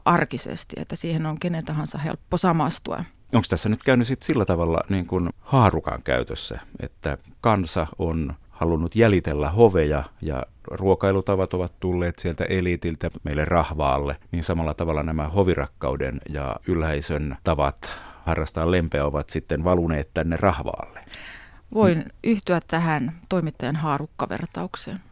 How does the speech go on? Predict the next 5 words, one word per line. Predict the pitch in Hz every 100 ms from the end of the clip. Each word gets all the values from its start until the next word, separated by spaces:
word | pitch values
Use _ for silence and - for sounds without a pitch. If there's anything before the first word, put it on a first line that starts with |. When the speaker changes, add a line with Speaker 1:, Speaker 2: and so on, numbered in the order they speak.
| - - - - - -
Speaker 2:
Muistellaanpa | 113 110 104 92 92 101
hiukan | 90 90 82
tämän | 92 87 -
Ovidiuksen | 101 92 80 76 - 80 67 64 - -
neuvoja. | 92 92 85 67 65 58